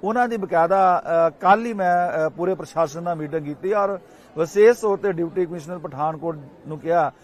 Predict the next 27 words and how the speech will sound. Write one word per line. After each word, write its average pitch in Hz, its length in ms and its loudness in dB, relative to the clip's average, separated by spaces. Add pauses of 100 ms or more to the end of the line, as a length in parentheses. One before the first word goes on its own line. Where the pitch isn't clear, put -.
(280)
ਕਿ 190 380 -4
ਇਹਨਾਂ 196 260 -2
ਨੂੰ 208 100 -6
ਟਾਈਮ 202 340 2
ਬਾਉਂਡ 214 180 0
ਕਰਕੇ 170 440 -2
ਦਸ 165 240 2
ਦਿਨ 175 160 -8
ਦੇ 165 140 -4
ਅੰਦਰ 180 260 2
ਅੰਦਰ 139 240 -6 (420)
ਇਹਨਾਂ 196 200 -2
ਦੀਆਂ, 180 420 0
ਅ, 156 200 -4
ਉਹ 156 120 -2
ਕਰਕੇ 160 440 0
ਸਪੈਸ਼ਲ 165 340 -4
ਗਰਦੌਰੀਆਂ 156 560 -4 (360)
ਸਾਨੂੰ 208 320 2
ਦੱਸਿਆ 180 280 0
ਜਾਵੇ, 147 400 0 (340)
ਤਾਂ 175 200 2
ਜੋ 226 80 -2
ਜਿਹੜਾ 226 200 4
ਪ੍ਰੋਪਰ 196 760 2
ਨੁਕਸਾਨ 175 500 0
ਹੈ 143 160 -2